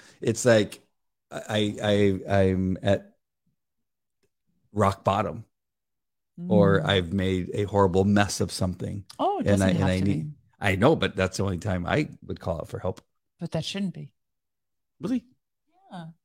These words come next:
Speaker 2: You should be calling out for help for everything, because it's just,
Speaker 1: Hmm.
Speaker 2: e-, it's even, it's even, uh, like, I cry to help from the Lord when I want,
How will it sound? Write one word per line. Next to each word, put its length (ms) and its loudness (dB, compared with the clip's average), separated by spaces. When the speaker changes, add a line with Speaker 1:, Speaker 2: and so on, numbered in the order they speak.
Speaker 2:
You 80 -20
should 120 -16
be 60 -14
calling 360 0
out 180 0
for 120 -4
help 260 -2
for 140 -10
everything, 460 -6
because 440 -2
it's 260 -4
just, 240 -2
Speaker 1:
Hmm. 100 6
Speaker 2:
e-, 180 6
it's 200 0
even, 500 2
it's 240 0
even, 640 4
uh, 540 2
like, 260 2
I 540 6
cry 260 4
to 100 4
help 280 2
from 140 -2
the 100 2
Lord 520 0
when 580 2
I 180 2
want, 460 4